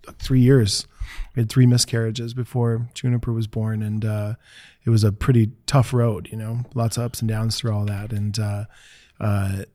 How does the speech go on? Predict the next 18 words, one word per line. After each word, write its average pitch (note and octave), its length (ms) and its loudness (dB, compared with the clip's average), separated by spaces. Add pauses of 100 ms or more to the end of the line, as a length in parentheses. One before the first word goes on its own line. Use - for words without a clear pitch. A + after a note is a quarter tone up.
and G#2 180 0
then, G#2+ 320 0
uh, G#2 300 -6
right A2+ 200 2
on A2+ 140 4
the G#2+ 60 2
heels A2+ 380 4
of A2 60 0
Juniper A2+ 380 0 (100)
<laughs> - 60 -2
being F#3 160 4
born, C3 240 4
to B2 80 4
have A2 140 2
Maple A2+ 360 0
come A#2 240 0
in, A#2 280 0
uh, A2+ 240 -2